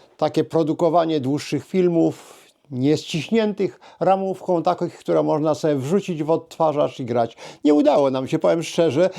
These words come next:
ponieważ ten rynek był zdominowany przez znacznie poważniejszych graczy niż my,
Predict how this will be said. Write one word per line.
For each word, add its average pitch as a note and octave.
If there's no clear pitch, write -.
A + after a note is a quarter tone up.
ponieważ F3+
ten F3
rynek D#3+
był C3+
zdominowany D3+
przez -
znacznie D3+
poważniejszych C3+
graczy C#3+
niż B2+
my, A#3